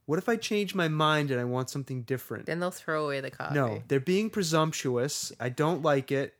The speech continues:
Speaker 1: and so I'm gonna stop going to that Starbucks.
Speaker 2: That's really ridiculous.
Speaker 1: Nope.
Speaker 2: They're performing excellent customer service for you.
Speaker 1: No, it's not excellent because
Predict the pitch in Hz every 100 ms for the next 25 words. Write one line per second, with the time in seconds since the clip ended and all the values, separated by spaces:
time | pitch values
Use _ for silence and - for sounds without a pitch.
0 | - - 127 - 127 120 127 147 156 151
1 | - 143 135 - 131 131 127 120 120 120
2 | 123 - 123 113 107 110 185 - 170 170
3 | 147 139 123 - 135 - 123 127 135 170
4 | - - 127 147 - _ _ _ _ _
5 | _ _ _ _ _ - 220 226 190 _
6 | - - 233 - 220 226 233 226 214 190
7 | 185 - 226 208 208 196 - 190 175 202
8 | 233 226 - - - - 180 190 151 -
9 | 151 160 147 123 - 117 110 - 131 131
10 | 120 120 117